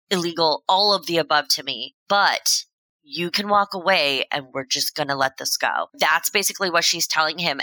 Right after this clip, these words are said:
as a way to kind of be like, give him a carrot and see if he'll, like, bite. And, and she understands that every minute she's delaying him is one minute she's, one minute longer she's alive.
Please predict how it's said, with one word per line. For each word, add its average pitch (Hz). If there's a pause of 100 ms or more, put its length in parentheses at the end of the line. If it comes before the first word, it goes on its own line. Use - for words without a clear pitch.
as 151
a 151
way 147
to 165
kind 160
of 147
be 143
like, 135 (140)
give 143
him 147
a 160
carrot 240
and -
see 160
if 147
he'll, 151
like, 143 (140)
bite. 151 (100)
And, 165 (100)
and 156 (120)
she -
understands 175
that - (300)
every 165
minute 160
she's 151
delaying 131
him 65
is 147
one 147
minute 139
she's, - (200)
one 165
minute 160
longer 131
she's -
alive. 85